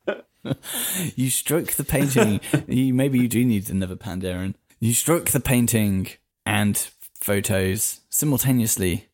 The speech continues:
Speaker 1: rubbing the dog's nose. <laughs> Nothing happens.
Speaker 2: <laughs> Like some sort of weirdo. Okay, so we've got Pat the dog. We've got Tout, which, uh, Tout just feels really, really,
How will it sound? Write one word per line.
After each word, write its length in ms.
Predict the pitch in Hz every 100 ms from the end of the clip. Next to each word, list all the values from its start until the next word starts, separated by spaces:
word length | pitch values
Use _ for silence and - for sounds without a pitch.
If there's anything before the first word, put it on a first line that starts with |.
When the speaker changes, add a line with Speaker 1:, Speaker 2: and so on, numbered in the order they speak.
| _ _
Speaker 1:
rubbing 360 | 104 120 123 107
the 80 |
dog's 480 | 104 117 120 - -
nose. 560 | 104 104 104 92 110 - -
<laughs> 840 | - - - - - - - - 151 - - _ _ _ _ - -
Nothing 380 | 107 117 - 104
happens. 520 | - 151 104 104 - -
Speaker 2:
<laughs> 60 |
Like 140 | - -
some 220 | - 147
sort 280 | - 123 127
of 60 | 117
weirdo. 680 | 120 117 - - - 139 - _ _ _ _ _ _
Okay, 180 | 135 104
so 140 | 101 123
we've 80 |
got 180 | - - _ _ -
Pat 220 | - 170 208
the 100 | 117
dog. 400 | 92 170 - - - _ _ _ -
We've 160 | 101
got 300 | - 107 - -
Tout, 520 | - - 120 90 - -
which, 220 | 120 -
uh, 100 | 101 -
Tout 300 | - 180 175
just 180 | 135 -
feels 180 | 120 120
really, 480 | 139 135 120 117 -
really, 340 | 127 127 110